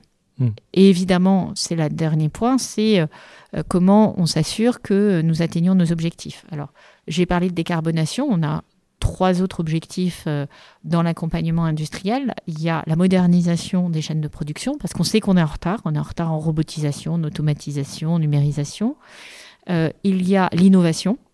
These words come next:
Speaker 2: aller chercher les nouvelles technologies qui vont permettre, bah, par exemple, euh, de remplacer un plastique par, euh, une matière biosourcée. Euh, et puis, il y a la relocalisation, la localisation de production en France,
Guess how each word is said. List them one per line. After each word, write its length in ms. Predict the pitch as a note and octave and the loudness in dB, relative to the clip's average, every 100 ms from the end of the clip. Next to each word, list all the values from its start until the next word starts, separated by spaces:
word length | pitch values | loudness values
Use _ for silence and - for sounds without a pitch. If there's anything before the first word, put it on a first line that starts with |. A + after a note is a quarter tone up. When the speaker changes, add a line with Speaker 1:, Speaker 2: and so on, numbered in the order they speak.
| _ | _
Speaker 2:
aller 220 | E3+ E3+ | -2 0
chercher 380 | F3 F3 - G3+ | 0 -2 -4 -2
les 120 | F#3+ | 0
nouvelles 360 | D#3+ F3 F3+ F3+ | 4 6 6 4
technologies 600 | E3 - E3 E3 E3+ G3 | -2 -2 0 0 -2 -4
qui 120 | - | -6
vont 140 | D#3 D#3 | -6 -6
permettre, 420 | D3+ D3+ F3 - | -6 -4 -6 -6
bah, 100 | - | -10
par 160 | D#3+ | -8
exemple, 520 | D#3 D#3 F3+ F#3+ D#3+ D3+ - - - - _ | -4 0 2 2 -2 -6 -8 -20 -20 -20 _
euh, 80 | - | -8
de 120 | E3 | 0
remplacer 600 | F3 F3 F3 E3+ - F#3+ | 2 2 2 0 0 0
un 100 | F#3 | 0
plastique 580 | D#3 E3 - - G3 - - | 0 -2 -6 -4 -6 -6 -6
par, 340 | D#3+ E3+ - | -4 -2 -2
euh, 120 | D#3 D3 - - _ | -4 -6 -16 -20 _
une 140 | E3 E3 | -2 0
matière 320 | E3 F#3 F3+ | 0 -2 0
biosourcée. 640 | E3 E3+ - - - C4 - - - - - _ - | 0 0 -2 -4 -2 -2 -4 -20 -20 -20 -20 _ -4
Euh, 200 | F3+ E3 - - | -2 -2 -4 -2
et 140 | F3 | -2
puis, 480 | - G3+ A3 C4+ C4 | -2 -2 0 0 -4
il 260 | G#3+ F3 E3 | -6 -4 0
y 120 | F#3 | 2
a 240 | G#3+ A#3+ - | 2 0 2
la 120 | E3 | 2
relocalisation, 1040 | D#3 F#3+ G3+ G3 F3+ F3+ E3 D#3 - A#3+ | 6 8 8 6 2 0 0 -2 -2 -2
la 160 | G3+ D#3+ | 0 2
localisation 880 | D#3+ F#3+ G3+ F#3 F3 E3 D#3+ G#3 A3+ | 4 2 2 -2 -2 -2 -4 -2 -4
de 60 | |
production 600 | - F3+ D#3 - F3+ F3+ E3+ | -4 -6 -6 -6 -4 -4 -4
en 80 | |
France, 480 | C#3+ - F#3 C4 - | -6 -4 -4 -4 -8